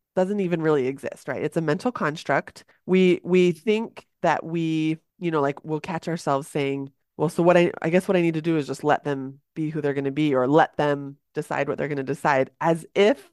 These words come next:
we have that power, as if anyone else needs our permission, as if we could stop them, right? They're going to think that way or do that anyway, as well as ourselves. What I wanna focus on today is the permission that we give ourselves and the permission that we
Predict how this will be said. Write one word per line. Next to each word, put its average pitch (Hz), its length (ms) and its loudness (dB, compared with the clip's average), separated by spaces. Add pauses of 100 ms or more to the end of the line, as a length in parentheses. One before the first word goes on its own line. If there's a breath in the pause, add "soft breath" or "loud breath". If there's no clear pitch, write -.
(140)
we 170 100 -6
have 170 160 -6
that - 160 -8
power, - 360 -10
as 147 260 -8
if 170 420 2 (180)
anyone 170 360 2
else - 340 -2
needs 165 260 -6
our 131 140 0
permission, 127 460 -8
as 151 180 -4
if 233 180 4
we 240 140 2
could 196 180 0
stop - 360 2
them, 139 180 4
right? 165 220 4
They're 190 120 4
going 254 300 2
to 254 100 -2
think 214 260 -8
that 175 180 -4
way 170 200 -2
or 147 120 -4
do 175 200 -8
that 165 280 -4
anyway, 151 320 -4
as 156 180 -2
well 165 140 2
as 160 100 0
ourselves. - 680 -2
What 196 160 2
I - 20 4
wanna 175 180 0
focus - 320 -2
on 165 140 -4
today 156 220 -4
is 143 120 -6
the 147 100 -6
permission 143 440 -8
that - 120 -8
we 135 120 -4
give 139 160 0
ourselves 147 540 2
and 160 200 -2
the 143 60 2
permission 151 600 -6
that - 140 -2
we 135 200 -6